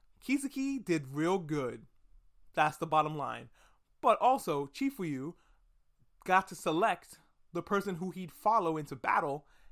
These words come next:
And guess what, motherfucker? You're taking Baji's spot because Baji, one of Baji's dying wish, w-, wishes was for Takamichi to take care of everybody." He can do that now as a fucking commander of one of his own gang sections. He just got put in the gang, like, yesterday.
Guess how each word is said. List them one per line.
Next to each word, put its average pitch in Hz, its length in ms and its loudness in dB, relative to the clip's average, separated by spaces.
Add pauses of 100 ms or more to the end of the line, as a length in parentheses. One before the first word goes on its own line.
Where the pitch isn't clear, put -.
And 208 140 -12
guess 277 200 -2
what, 269 140 0
motherfucker? 233 420 -2
You're 269 120 -4
taking 226 320 -4
Baji's 220 420 2
spot - 380 2
because 170 200 -8
Baji, 202 380 0
one 196 140 -6
of 202 100 -6
Baji's 190 400 -4
dying 190 400 -2
wish, 214 220 -4
w-, - 580 -10
wishes 151 540 -6 (240)
was 156 260 -6
for 156 120 -14
Takamichi 185 420 -2
to 269 120 -6
take 151 200 -8
care 247 240 -4
of 160 80 -8
everybody." 120 480 -12 (460)
He 214 160 -8
can 220 160 -6
do 262 120 -4
that 196 140 -2
now 165 220 2
as 151 80 -2
a 143 60 -6
fucking 156 380 -6
commander 156 640 -4
of 127 100 -10
one 151 160 -6
of 143 60 -6
his 147 100 -8
own 156 340 -4
gang 214 320 -4
sections. 123 600 -10 (240)
He 311 180 0
just 320 240 -4
got 269 260 -4
put 294 160 -2
in 285 120 -8
the 277 80 -10
gang, 294 280 -6
like, 240 180 -2
yesterday. 185 720 -6